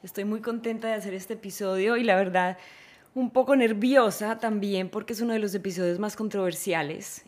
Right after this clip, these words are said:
y quizás más complejos de abordar por su naturaleza, porque es algo que tiene que ver con todos, con las familias, con la relación con nosotros mismos, con otros.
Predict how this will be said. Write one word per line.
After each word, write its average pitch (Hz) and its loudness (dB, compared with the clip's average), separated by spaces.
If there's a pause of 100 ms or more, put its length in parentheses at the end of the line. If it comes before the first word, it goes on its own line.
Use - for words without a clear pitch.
y 180 -12
quizás 170 -8
más 180 -6
complejos 190 -2
de - -6
abordar 165 -2
por 190 -10
su - -14
naturaleza, 165 -6 (480)
porque - -8
es 180 -2
algo 196 0
que 202 -2
tiene 180 -2
que 196 -6
ver 196 -2
con 202 -4
todos, 202 2
con 185 -6
las 175 -6
familias, 190 -2
con 185 -6
la 180 -2
relación 170 -4
con 185 -6
nosotros 180 -6
mismos, 220 -2
con 180 -4
otros. 214 -2